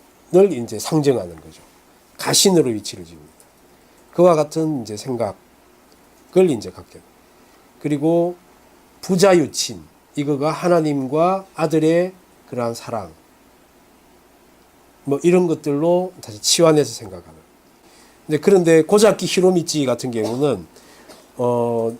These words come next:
에비나 단조가 유교와 접목하려고 하는 데서 조금 더 한 걸음 더 나아갑니다. 그러나, 어, 이들에게 있어서의, 는, 그러니까 유교가 중요한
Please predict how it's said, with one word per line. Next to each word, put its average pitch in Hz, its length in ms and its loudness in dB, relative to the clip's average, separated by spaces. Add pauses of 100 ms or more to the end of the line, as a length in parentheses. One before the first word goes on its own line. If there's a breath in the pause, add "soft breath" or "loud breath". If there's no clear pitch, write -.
에비나 180 320 4
단조가 156 720 0
유교와 165 720 2
접목하려고 139 720 -2
하는 147 400 -4 (420 soft breath)
데서 127 220 -10
조금 - 360 -6
더 147 300 0 (140)
한 - 160 -6
걸음 147 220 2
더 127 140 -4
나아갑니다. 107 760 -8 (1200)
그러나, 170 480 2 (420)
어, 123 420 -6
이들에게 175 640 2 (160)
있어서의, 147 760 -2 (460)
는, 135 320 -2 (1300)
그러니까 135 200 -2
유교가 202 380 4
중요한 135 760 -8